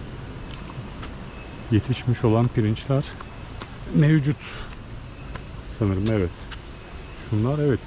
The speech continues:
pirinç. Tabii kökleri nasıl? Hiçbir fikrim yok.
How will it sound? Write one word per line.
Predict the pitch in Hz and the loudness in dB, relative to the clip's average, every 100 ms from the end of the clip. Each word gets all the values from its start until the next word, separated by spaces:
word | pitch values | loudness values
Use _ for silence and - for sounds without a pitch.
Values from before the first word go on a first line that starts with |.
| - | -6
pirinç. | 117 123 101 - - - - - - - - - | 4 4 4 -2 -12 -14 -14 -12 -12 -12 -12 -2
Tabii | 104 | -2
kökleri | 104 117 107 - 120 123 | 2 4 4 4 4 4
nasıl? | 127 - 139 160 - - - - - - - - - - - - - | 2 0 -2 -2 -6 -10 -10 -12 -12 -8 -8 -10 -12 -12 -12 -12 -8
Hiçbir | 117 - 135 | -8 -4 -2
fikrim | 120 98 131 | 0 -2 0
yok. | 143 | 2